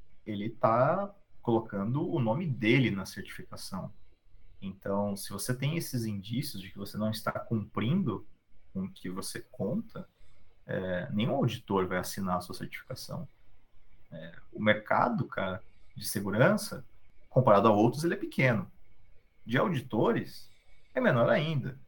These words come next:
De auditores de P C I, é menor ainda, meu amigo. Então, assim,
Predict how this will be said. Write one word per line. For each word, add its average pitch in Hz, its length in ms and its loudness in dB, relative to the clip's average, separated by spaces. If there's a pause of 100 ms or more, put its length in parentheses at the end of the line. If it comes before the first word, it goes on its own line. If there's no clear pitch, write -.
(160)
De 123 100 4
auditores 214 460 4
de 247 80 -2
P 233 140 0
C - 220 -2
I, 349 440 2 (580)
é 415 60 -8
menor 285 300 6
ainda, 185 320 4
meu 120 100 4
amigo. 92 260 -2 (640)
Então, 185 280 4
assim, 170 340 0